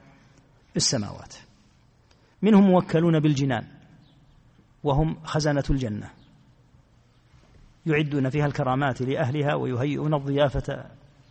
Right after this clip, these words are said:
لساكنيها من ملابس ومآكل ومشارب ومصاغي ومساكن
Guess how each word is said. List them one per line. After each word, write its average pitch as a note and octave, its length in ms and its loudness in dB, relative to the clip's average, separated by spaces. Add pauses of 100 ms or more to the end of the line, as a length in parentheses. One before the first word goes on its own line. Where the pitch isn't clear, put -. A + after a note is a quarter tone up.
(280)
لساكنيها C3+ 1040 -2
من F#3+ 240 -2
ملابس C3+ 480 -2
ومآكل B2 580 -6
ومشارب B2 600 -6
ومصاغي C3+ 640 -4 (540)
ومساكن C#3+ 640 -2